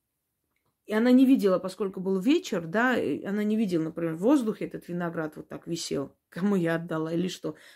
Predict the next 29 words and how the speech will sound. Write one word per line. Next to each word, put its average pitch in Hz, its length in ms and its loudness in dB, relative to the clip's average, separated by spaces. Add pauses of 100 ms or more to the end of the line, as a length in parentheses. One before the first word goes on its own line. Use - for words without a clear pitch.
Она 254 160 2
это 294 180 4
не 254 120 6
увидела, 262 300 6
потому 190 220 -10
что - 120 -12
я 180 80 -6
отдала, 185 500 -2
вручила, 220 480 0
закрыла 208 460 -2
дверь 277 220 0
и - 20 -8
пришла - 340 -8
спокойно 247 500 -2 (340)
рисую. 226 440 2 (240)
Я-то 285 300 6
была 233 260 4
уверена, 214 420 2
что - 200 -10
я 185 160 0
реально 294 340 6
вижу 180 480 -2 (540)
эту 180 200 -6
бабушку, 175 520 -4
которая 190 420 -2
пришла 269 420 -2
и 330 80 2
попросила 190 520 -2
виноград. 165 600 -4